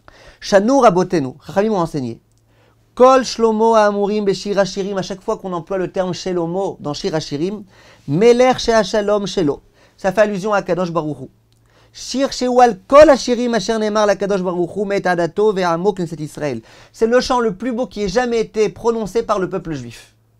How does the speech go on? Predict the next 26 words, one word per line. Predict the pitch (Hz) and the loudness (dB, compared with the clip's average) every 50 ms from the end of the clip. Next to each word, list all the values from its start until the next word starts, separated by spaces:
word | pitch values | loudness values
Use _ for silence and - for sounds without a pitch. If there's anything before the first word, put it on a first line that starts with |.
| _ _ _ | _ _ _
Jamais | - - 233 262 269 294 302 | -6 -2 -2 0 2 2 4
il | 285 | 4
y | |
a | 269 254 | 4 4
eu | 254 254 | 4 2
un | 240 220 | 0 -2
chant | - - 262 254 | -4 -6 -6 -6
qui | - 214 | -6 -4
était | 214 208 | -4 -4
aussi | 202 202 190 190 196 185 | -4 -4 -6 -8 -6 -2
beau, | 180 226 233 | -2 -2 -2
qui | - 190 | 0 -2
a | 170 | -4
égalé | 180 165 175 170 175 185 | -2 -2 -2 -2 -2 -4
celui-ci. | 185 - 156 139 139 131 - - - _ _ _ _ _ _ _ _ _ _ _ _ - - - _ _ _ - | -6 -6 -6 -6 -8 -8 -10 -16 -20 _ _ _ _ _ _ _ _ _ _ _ _ -20 -20 -20 _ _ _ -2
Amar | 143 160 233 277 285 | 2 4 6 6 8
Rabbi | 240 196 175 196 | 8 6 6 4
Akiva, | 190 185 190 - 160 147 170 208 190 156 - _ _ | 2 2 0 -2 -4 -2 -2 -2 -4 -6 -12 _ _
Rabbi | - 135 151 | -8 -6 -6
Akiva | 170 160 - 156 156 147 | -4 -4 -4 -2 -2 -2
a | 131 | -2
dit, | 127 147 165 156 - _ _ _ _ _ _ | -2 -6 -10 -10 -14 _ _ _ _ _ _
Lo | - 165 196 247 269 | 0 4 6 8 8
haya | 285 269 262 254 247 233 220 | 8 8 6 6 6 6 6
haolam | 208 214 214 208 220 240 247 233 180 | 6 6 4 4 2 2 0 -2 -4
kedai | - - 185 165 156 196 226 247 240 214 170 - | -4 -4 -2 2 4 4 4 4 2 0 -4 -6